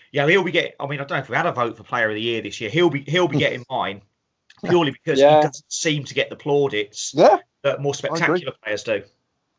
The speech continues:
Speaker 3: He's a very accomplished target man, and I just liked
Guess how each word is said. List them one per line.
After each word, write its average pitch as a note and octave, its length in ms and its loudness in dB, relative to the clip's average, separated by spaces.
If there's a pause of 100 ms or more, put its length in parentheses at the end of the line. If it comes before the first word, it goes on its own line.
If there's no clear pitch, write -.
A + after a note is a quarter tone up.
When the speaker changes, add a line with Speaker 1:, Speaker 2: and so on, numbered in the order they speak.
(220)
Speaker 3:
He's E3 120 -4
a G3+ 60 10
very G#3+ 260 10
accomplished E3 680 2
target C#3+ 380 0
man, F2 360 -16
and A#2+ 540 -12 (100)
I D#3 200 6
just D3+ 340 -4
liked C3+ 580 -2